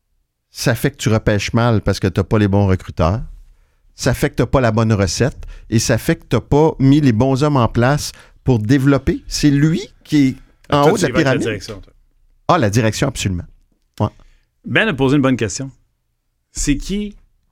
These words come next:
Speaker 2: qui s'occupe de la culture ? C'est-tu les joueurs ? Est-ce que c'est le, l'entraîneur, le directeur gérant ? Parce que visiblement, Ben, il disait, tu regardes les Sabres, on dirait qu'il y a une culture de loser, un peu comme les Jets de New York.
Speaker 1: Ouais.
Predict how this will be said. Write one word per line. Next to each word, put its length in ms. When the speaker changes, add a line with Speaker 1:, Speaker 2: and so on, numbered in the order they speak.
Speaker 2:
qui 100
s'occupe 340
de 60
la 100
culture ? 500
C'est-tu 220
les 120
joueurs ? 380
Est-ce 80
que 100
c'est 200
le, 160
l'entraîneur, 680
le 100
directeur 400
gérant ? 360
Parce 140
que 60
visiblement, 480
Ben, 180
il 60
disait, 260
tu 60
regardes 240
les 160
Sabres, 240
on 40
dirait 140
qu'il 80
y 40
a 20
une 40
culture 320
de 80
loser, 360
un 140
peu 120
comme 180
les 140
Jets 200
de 60
New 120
York. 200
Speaker 1:
Ouais. 140